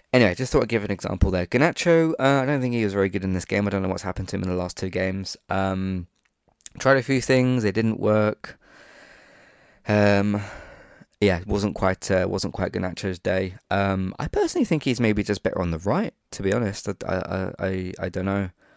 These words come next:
But how do you line this team up, team up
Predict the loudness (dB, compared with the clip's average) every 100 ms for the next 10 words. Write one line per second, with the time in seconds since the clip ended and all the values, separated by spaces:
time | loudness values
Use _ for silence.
0 | _ _ _ _ -2 0 2 0 0 2
1 | 2 2 2 2 0 -2 -2 0 -2 -6
2 | _ -8 -2 0 0 -4 -8 _ -6 -4